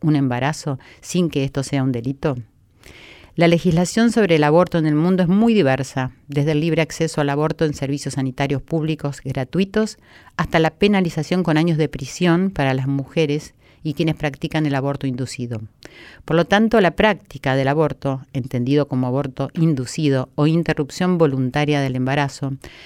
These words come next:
está sujeta al ordenamiento jurídico vigente en cada país,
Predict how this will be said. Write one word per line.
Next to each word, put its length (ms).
está 240
sujeta 480
al 220
ordenamiento 720
jurídico 480
vigente 640
en 180
cada 320
país, 560